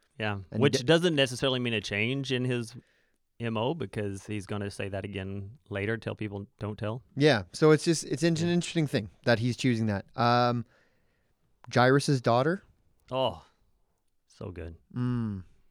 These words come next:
Speaker 2: yeah. R-, like, really, really meaningful story. And, and,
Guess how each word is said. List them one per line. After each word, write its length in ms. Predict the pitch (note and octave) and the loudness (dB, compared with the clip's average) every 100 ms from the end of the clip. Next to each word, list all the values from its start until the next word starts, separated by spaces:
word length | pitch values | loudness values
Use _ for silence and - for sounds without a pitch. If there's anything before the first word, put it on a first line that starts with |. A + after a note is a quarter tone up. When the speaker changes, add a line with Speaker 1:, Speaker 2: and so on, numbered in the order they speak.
| - | -6
Speaker 2:
yeah. 240 | G#2 F#2+ F2 _ _ _ A#2+ | -4 -4 -8 _ _ _ -16
R-, 120 | A2+ - | -14 -2
like, 300 | B2 A#2+ - _ _ _ _ _ _ _ _ _ _ _ _ _ | 0 0 -2 _ _ _ _ _ _ _ _ _ _ _ _ _
really, 540 | A#2 B2+ C#3+ C#3+ C3 - | -2 2 6 6 4 0
really 480 | C3+ C#3 E3+ E3+ D#3+ | -2 6 6 6 4
meaningful 360 | D3 C#3+ D3 | 0 -2 -6
story. 280 | - C#3+ C3+ | -2 0 2
And, 160 | E3 D#3+ | 0 2
and, 220 | E3 | 2